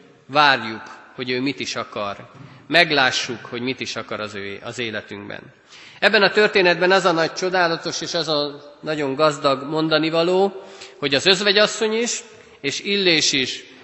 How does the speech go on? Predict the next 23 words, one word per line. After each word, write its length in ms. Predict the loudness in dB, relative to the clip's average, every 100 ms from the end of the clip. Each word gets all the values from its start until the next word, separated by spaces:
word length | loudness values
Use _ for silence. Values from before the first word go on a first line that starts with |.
| -8
ebben 260 | -2 0
a 100 | 0
találkozásban 1200 | 4 6 6 4 2 4 4 4 2 2 2 -2 -8 -18 -20 -20 -20 -20 -10
az 140 | -6 -4
Isten 400 | -2 0 0 2
gondviselését 840 | 2 2 0 2 2 2 0 -2
felismerve 1120 | 0 2 4 2 2 2 2 2 -2 -4 -14 -20 -12
meglátták 640 | -4 -2 -2 -4 -6 -8 -8
magát 340 | -10 -10 -10
az 120 | -14
Istent. 600 | -14 -14 -12 -14 -14 -20 _ _ _ _ _ _ _ _ _ _ _ _ _ _ _ _ _ _
Meglátták 600 | 0 2 2 0 0 -2
azt, 160 | -4 -8
hogy 140 | -10 -6
Isten 340 | -6 -4 -4
áll 220 | -4 -6
ott, 380 | -6 -10 -14 -20 -20 _ _ _ _
és 220 | -10 -10 -6
ő 240 | -4 -4 -2
áll, 240 | -4 -4 -2
ő 80 | 0
indítja 640 | 2 0 -2 -4 -2 -2
őket, 500 | -2 -4 -4 -4